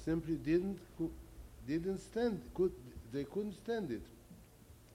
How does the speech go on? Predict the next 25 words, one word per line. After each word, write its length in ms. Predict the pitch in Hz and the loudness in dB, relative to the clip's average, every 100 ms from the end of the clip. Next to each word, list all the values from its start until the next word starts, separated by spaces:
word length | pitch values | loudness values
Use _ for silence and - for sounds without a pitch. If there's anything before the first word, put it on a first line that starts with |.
| - - - - - - - | -20 -20 -20 -20 -20 -14 -2
You 120 | 131 | 4
know, 280 | 175 190 151 | 6 6 8
uh, 120 | 143 | 6
there 200 | 127 151 | 6 6
were, 240 | 151 165 156 | 6 6 4
there 180 | 131 147 | 4 6
were 160 | 151 147 | 6 6
months 580 | 151 175 175 214 185 | 6 6 6 0 -2
we, 200 | 156 151 | 0 4
we, 100 | 156 | 4
we, 200 | 151 151 | 6 4
we, 240 | 151 143 147 | 4 0 0
we, 520 | 135 143 147 143 151 131 | 0 -2 0 0 0 -2
we, 120 | 143 147 143 | -2 0 2
we 140 | 151 | 4
were 260 | 151 180 190 - | 6 6 6 2
in 140 | 147 143 | -2 0
the 100 | 147 | 0
cemetery 720 | - 175 175 170 175 170 175 - - - - | 4 4 4 6 6 6 4 0 -14 -16 -14
twice 380 | - 156 165 165 | -2 2 4 4
a 60 | 175 | 4
week 340 | 180 147 156 - - - - - - - | 8 8 6 -2 -16 -20 -20 -20 -20 -4
to, 220 | 147 147 120 | 0 0 0
to, 180 | 147 127 - | -2 -2 -2
to, 200 | 143 | -2